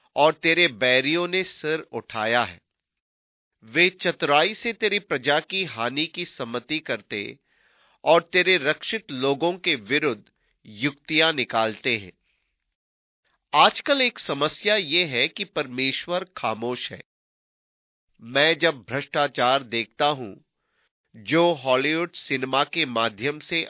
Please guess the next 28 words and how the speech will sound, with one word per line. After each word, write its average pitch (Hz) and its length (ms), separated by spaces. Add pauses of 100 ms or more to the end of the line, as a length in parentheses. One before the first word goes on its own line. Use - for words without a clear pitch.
आम 131 360
जनता 123 440
में 139 280
आ 117 220
रहा 107 240
है, 95 160 (1040)
चतुर 214 380
लोग 196 400
परमेश्वर 151 760
का 190 180
कैसा 170 580
रूप 151 420
प्रदर्शित 127 560
कर 117 220
रहे 110 220
हैं 107 280 (640)
और 185 180
परमेश्वर 156 800
में 202 180
विश्वास 131 760
रखने 147 400
वालों 131 420
को 147 240
मूर्ख 143 560
सिद्ध - 360
कर 113 240
रहे 101 220
हैं। 92 160